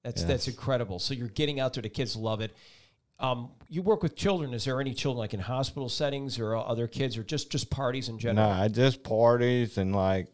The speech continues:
Speaker 2: any special events. Like, I have worked with the Shrine Club. I have did a couple shows with them 'cause every time they put a show on, they like to call Boosty the Clown to come down there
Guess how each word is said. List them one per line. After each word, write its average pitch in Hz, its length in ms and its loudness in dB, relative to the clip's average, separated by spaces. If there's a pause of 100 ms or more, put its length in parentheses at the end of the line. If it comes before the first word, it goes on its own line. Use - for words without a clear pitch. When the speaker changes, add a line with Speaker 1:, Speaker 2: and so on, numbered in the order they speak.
Speaker 2:
any 113 340 2
special 107 600 2
events. 101 720 -2 (520)
Like, 107 320 6
I 120 200 8
have 127 400 8
worked 113 340 4
with 110 180 -2
the 104 120 0
Shrine 107 480 2
Club. 90 420 0 (540)
I 104 160 6
have 117 260 8
did 117 180 8
a 113 80 6
couple 107 380 2
shows 107 500 0
with 92 200 -2
them 101 460 0 (220)
'cause 95 300 0
every 107 320 4
time 113 380 2
they 107 180 4
put 113 240 -2
a 104 100 -2
show 117 380 0
on, 98 400 -2 (560)
they 98 140 2
like 101 300 4
to 90 80 -4
call 101 340 2
Boosty 101 440 -2
the 98 120 0
Clown 104 640 0 (420)
to 101 140 0
come 107 280 0
down 110 260 2
there 95 400 0